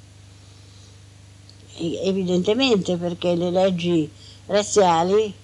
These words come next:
eh, erano ridicole, nel senso che non potevano andare a fare il bagno al Lido di Venezia,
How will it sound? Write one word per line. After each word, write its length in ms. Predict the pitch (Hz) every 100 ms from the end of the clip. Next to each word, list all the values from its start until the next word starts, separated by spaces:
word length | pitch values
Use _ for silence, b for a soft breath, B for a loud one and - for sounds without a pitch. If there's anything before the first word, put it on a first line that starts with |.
| - - 156
eh, 340 | 127 - 113 98
erano 360 | - 180 180 170
ridicole, 840 | 170 175 233 226 - 185 185 185 B B B
nel 140 | - 190
senso 280 | 220 208 202
che 120 | 196
non 120 | 190
potevano 380 | 190 185 196 190
andare 240 | 180 180
a 40 | 240
fare 200 | 180 175
il 60 |
bagno 360 | 165 180 190 180
al 80 | 170
Lido 240 | 180 175
di 100 | 170
Venezia, 680 | 165 165 180 196 - 214